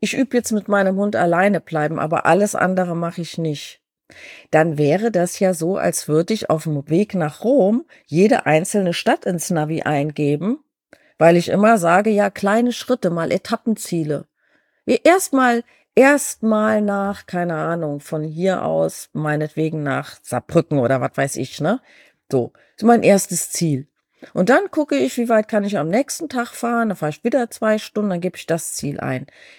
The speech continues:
Ja, meine Güte, dann verliere ich doch das große Ziel aus den Augen und das würde doch in, so wie wir arbeiten, gar keinen Sinn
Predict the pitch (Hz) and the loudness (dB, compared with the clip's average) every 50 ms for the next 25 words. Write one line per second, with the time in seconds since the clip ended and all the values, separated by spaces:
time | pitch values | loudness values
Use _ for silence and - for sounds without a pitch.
0 | _ _ - 170 170 170 170 160 156 156 143 - 247 262 - - 151 139 - _ | _ _ 2 2 2 2 2 2 0 0 -2 -2 -2 -2 0 -2 -4 -6 -6 _
1 | _ _ _ _ 156 170 175 - 196 165 175 190 247 247 220 - - 180 180 - | _ _ _ _ 0 0 2 2 2 2 4 4 4 4 4 2 0 -4 -6 -6
2 | - 160 - - - - 165 170 175 - - 147 - - - 285 330 370 - - | -10 -14 -12 -14 -8 -4 -4 -4 -4 -4 -8 -10 -8 -6 -2 0 0 0 0 -2
3 | 156 156 - - - 156 151 - - _ _ _ - 175 220 254 277 240 196 165 | -4 -4 -6 -4 -4 -6 -6 -6 -10 _ _ _ 2 4 4 6 4 4 2 0
4 | 185 226 262 320 - _ - 254 285 262 226 240 330 453 - - - - _ _ | 0 0 -2 -4 -6 _ 4 6 6 8 6 4 2 0 -4 -10 -12 -14 _ _
5 | _ _ _ _ _ _ _ _ _ _ _ _ _ _ _ _ _ _ _ _ | _ _ _ _ _ _ _ _ _ _ _ _ _ _ _ _ _ _ _ _
6 | _ _ _ _ - _ - 180 185 - - 160 160 180 202 220 262 247 226 214 | _ _ _ _ -8 _ 0 0 0 0 -2 -2 0 2 2 2 2 0 0 0
7 | 214 214 - - - - _ _ - - 175 180 - 185 190 202 202 190 196 180 | -2 -2 -4 -8 -14 -16 _ _ -2 -2 -2 -2 -2 0 0 0 2 0 -2 -2
8 | 160 170 175 202 226 - - 185 190 196 202 202 202 196 202 185 165 185 185 185 | -2 0 0 0 0 0 0 -2 0 0 2 2 0 0 -2 -4 -2 -2 -2 -4
9 | - - - 165 156 151 151 143 190 262 | -4 -6 -4 -4 -2 -4 -2 -2 -2 -2